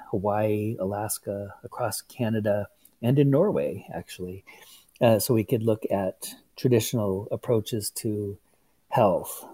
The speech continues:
from a, from a cultural perspective. In addition, we'll develop an international indigenous health database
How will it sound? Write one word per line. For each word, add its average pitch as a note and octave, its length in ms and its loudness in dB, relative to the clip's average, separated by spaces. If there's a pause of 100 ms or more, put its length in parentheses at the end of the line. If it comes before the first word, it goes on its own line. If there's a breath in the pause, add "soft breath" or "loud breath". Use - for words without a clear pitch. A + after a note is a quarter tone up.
(120)
from A2 200 2
a, G2 260 -2
from A2 160 -6
a G2 80 -4
cultural A2 400 -4
perspective. G#2 720 -10 (1000)
In C#3+ 100 8
addition, C3 340 8
we'll G#2+ 140 6
develop G2+ 400 4
an G2+ 180 -2
international G#2+ 720 0
indigenous G2+ 500 -2
health F#2+ 260 -4
database C#3 840 0